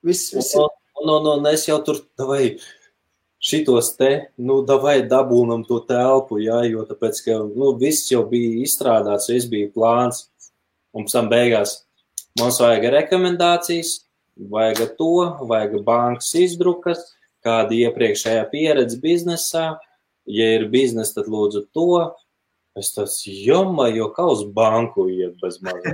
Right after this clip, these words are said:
Speaker 2: Un pēc tam beigās viņi ielēda kaut kādus lupatniekus iekšā. Mā.
Speaker 1: Jā.
Speaker 2: Tā
Speaker 1: Un
Speaker 2: bija
Speaker 1: man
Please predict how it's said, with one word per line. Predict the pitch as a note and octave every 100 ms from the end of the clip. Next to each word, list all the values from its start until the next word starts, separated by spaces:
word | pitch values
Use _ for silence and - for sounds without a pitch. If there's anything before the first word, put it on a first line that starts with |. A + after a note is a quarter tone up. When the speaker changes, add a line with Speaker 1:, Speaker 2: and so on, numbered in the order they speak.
| -
Speaker 2:
Un | A2+
pēc | - -
tam | C#3+
beigās | D3+ D#3 C3+ C#3+
viņi | C3+ C#3 D3
ielēda | C3+ A2+ G#2
kaut | A2 G2+
kādus | G2+ F#2+ -
lupatniekus | A2+ - G2 F2 E2 -
iekšā. | F#2 F2 - E2 - _ F2+
Mā. | F#2+ G#2 A#2+ C3 C#3 - - _ _ _ _ _ G#2
Speaker 1:
Jā. | A2+ A2+ A2 A2 - _ - -
Speaker 2:
Tā | -
Speaker 1:
Un | A#2+
Speaker 2:
bija | C#3 -
Speaker 1:
man | G#3